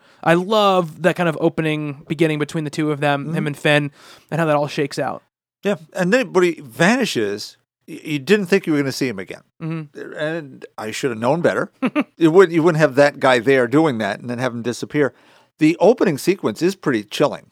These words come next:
Speaker 1: Yes.
Speaker 2: As we get to wh-, what Finn's doing.
Speaker 1: Mm-hmm.
Speaker 2: Though that was, it was pretty obvious when there was the stormtrooper standing there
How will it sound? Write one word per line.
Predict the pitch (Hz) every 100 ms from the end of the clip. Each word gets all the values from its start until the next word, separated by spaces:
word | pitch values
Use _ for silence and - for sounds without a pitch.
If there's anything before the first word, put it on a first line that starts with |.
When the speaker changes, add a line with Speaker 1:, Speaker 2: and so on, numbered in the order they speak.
| _
Speaker 1:
Yes. | 196 170 - - 160
Speaker 2:
As | 143 131
we | 127
get | 151 151
to | - 135 127
wh-, | 147 139 139
what | 143 143
Finn's | - 143 135
doing. | 117 113 92
Speaker 1:
Mm-hmm. | 175 165 143 _ _ _ _ _ _ _ _ _
Speaker 2:
Though | 160
that | 160 240
was, | 190 120
it | 123 - -
was | 190
pretty | - 226
obvious | 175 175 165 135 -
when | 131
there | 131
was | 123
the | 135
stormtrooper | 117 143 139 - 135 123
standing | - 139 127
there | 117